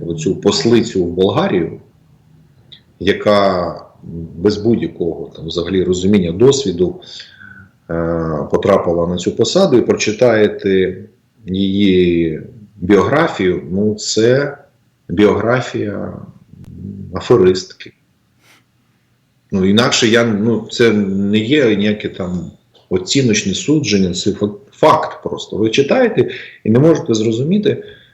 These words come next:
як така людина <laughs> може пос-, потрапити на державну службу, ще й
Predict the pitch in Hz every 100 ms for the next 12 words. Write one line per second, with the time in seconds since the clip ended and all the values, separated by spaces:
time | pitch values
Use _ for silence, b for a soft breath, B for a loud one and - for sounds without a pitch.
0 | B _ - 127 - - 127 123 127 139
1 | - 131 120 113 107 98 - - - 110
2 | 107 120 135 104 95 98 101 104 110 107
3 | 107 143 139 107 92 - 95 92